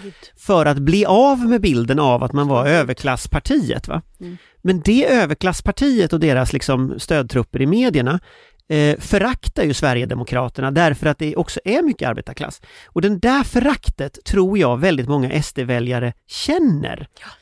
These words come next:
Speaker 1: jag
Speaker 2: Eh, och
Speaker 1: tror
Speaker 2: det blir
Speaker 1: också
Speaker 2: väldigt tydligt liksom den, den
Speaker 1: Men jag tror också att
Speaker 2: den
Speaker 1: det handlar
Speaker 2: sten-, den
Speaker 1: om att det
Speaker 2: stilen.
Speaker 1: gick så väldigt fort de där åtta åren och, eh, väldigt många tror jag att,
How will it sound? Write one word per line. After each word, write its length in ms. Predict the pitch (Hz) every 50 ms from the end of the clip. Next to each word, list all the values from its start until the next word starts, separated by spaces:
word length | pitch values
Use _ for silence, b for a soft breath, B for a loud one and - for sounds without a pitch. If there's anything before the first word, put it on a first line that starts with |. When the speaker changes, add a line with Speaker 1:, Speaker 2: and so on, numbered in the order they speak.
| B 139 147
Speaker 1:
jag 80 | 143
Speaker 2:
Eh, 60 | 143
och 60 | 147 -
Speaker 1:
tror 120 | 185 -
Speaker 2:
det 60 | 190
blir 120 | 185 220 220
Speaker 1:
också 100 | 202 262
Speaker 2:
väldigt 220 | 240 202 - - -
tydligt 440 | - 294 277 240 190 214 294 247 -
liksom 260 | 160 139 - - 147 151
den, 240 | 160 151 143 143
den 240 | 135 156 143 131 131
Speaker 1:
Men 140 | 131 269 262
jag 120 | 254 254
tror 160 | - - 262 233
också 240 | 226 - - -
att 80 | 190 156
Speaker 2:
den 100 | 208 220
Speaker 1:
det 60 | 233
handlar 200 | 214 196 202 202
Speaker 2:
sten-, 60 | 196
den 100 | 196 190
Speaker 1:
om 100 | 190 190
att 60 | 196 190
det 60 | 202
Speaker 2:
stilen. 200 | 214 170 - -
Speaker 1:
gick 80 | -
så 120 | - - 226
väldigt 320 | 214 240 208 190 214 -
fort 280 | - - 269 294 - _ -
de 180 | 254 214 185
där 160 | 170 175 170
åtta 300 | 175 170 160 - - 185
åren 440 | 180 170 165 165 170 175 175 196 208
och, 340 | - 202 196 185 - _ -
eh, 300 | - - 196 196 196 -
väldigt 400 | - 214 214 208 202 196 202 -
många 300 | 214 202 196 208 202 196
tror 220 | 190 - 220 196 196
jag 240 | 185 180 180 180 185
att, 360 | 190 - _ _ - -